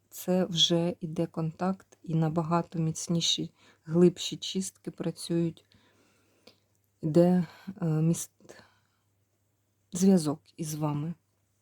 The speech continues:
І загалом цю чистку можна повторити, можна навіть вимкнути звук, просто щоб лун-, е, е, цей простір очищав вас, і кімнату, і будинок.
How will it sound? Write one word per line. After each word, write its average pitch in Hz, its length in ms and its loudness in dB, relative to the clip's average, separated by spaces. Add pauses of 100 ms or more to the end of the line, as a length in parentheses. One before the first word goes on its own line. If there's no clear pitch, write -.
(920)
І 220 80 2
загалом 175 500 2
цю - 160 -6
чистку - 440 -6
можна 170 340 0
повторити, - 680 -8 (560)
можна 170 300 2
навіть 165 380 0
вимкнути 175 920 0
звук, 165 580 -4 (200)
просто 170 400 -4
щоб 160 320 -10
лун-, 175 460 0 (140)
е, 170 180 -2 (580)
е, 185 40 -6 (520)
цей 165 220 0
простір 165 760 -2 (180)
очищав 175 640 0
вас, 165 520 -2 (960)
і 170 260 -6
кімнату, 175 800 0
і 165 60 -8
будинок. 170 680 0